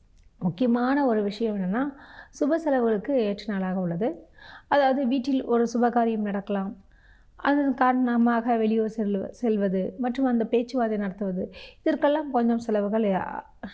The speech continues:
ஏற்படும். அதுவும் உங்களுக்கு நல்ல செலவாகவே அமையும். ஒரு சில தொழில் நிமித்தமாகவும் செலவுகள், அதாவது செலவுகள் என்பது முதலீடுகளாகவும் மாறலாம். இன்றைய தினம்,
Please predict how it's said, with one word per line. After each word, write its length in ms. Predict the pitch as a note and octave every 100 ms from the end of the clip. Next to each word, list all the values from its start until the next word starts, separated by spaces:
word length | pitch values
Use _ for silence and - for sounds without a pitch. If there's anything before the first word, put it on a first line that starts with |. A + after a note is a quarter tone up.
| - -
ஏற்படும். 460 | A#3 A3+ B3+ D#4
அதுவும் 380 | C#4 C4 C#4 D4+
உங்களுக்கு 380 | A#3+ A3 G#3+ B3
நல்ல 240 | A#3+ G3+ G3+
செலவாகவே 440 | F#3+ F#3 F#3 G3
அமையும். 320 | F#3 F#3 C4 - _ _ - - - - -
ஒரு 200 | - E4+
சில 240 | E4 D4+ C#4+
தொழில் 340 | C#4 C#4+ C#4
நிமித்தமாகவும் 720 | C4 B3+ A#3 A3 G#3 B3+ G3+ - _ _ _
செலவுகள், 640 | - C4+ A#3+ A#3 A3+ -
அதாவது 360 | - G#3 A3+ A#3
செலவுகள் 380 | A#3+ A#3+ A3+
என்பது 480 | A#3 G#3+ A#3 D4+ B3+
முதலீடுகளாகவும் 720 | A3 A3 G#3 F#3+ F#3+ G3 C4+ A3 - -
மாறலாம். 520 | A3 F#3+ F3+ G3+ C#4 - _ - - - -
இன்றைய 320 | C#4 C4 C#4
தினம், 360 | B3+ B3 A3